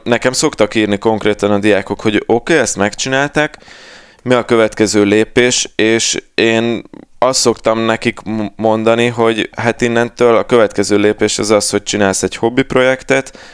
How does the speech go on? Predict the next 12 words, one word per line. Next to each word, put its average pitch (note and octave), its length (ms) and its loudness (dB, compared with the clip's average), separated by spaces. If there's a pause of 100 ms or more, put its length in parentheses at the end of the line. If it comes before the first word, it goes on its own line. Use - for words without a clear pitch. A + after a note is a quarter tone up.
(120)
ha A2+ 180 0
az G2+ 120 0
megvan, A2+ 360 0
akkor A#2 280 0
meg A2 160 0
elmész F#2+ 380 0
dolgozni, F2+ 540 0
és G2+ 160 -4
akkor G2+ 220 -2
ott G2+ 160 0
kitanulod F#2 600 -2
a, F#2+ 240 0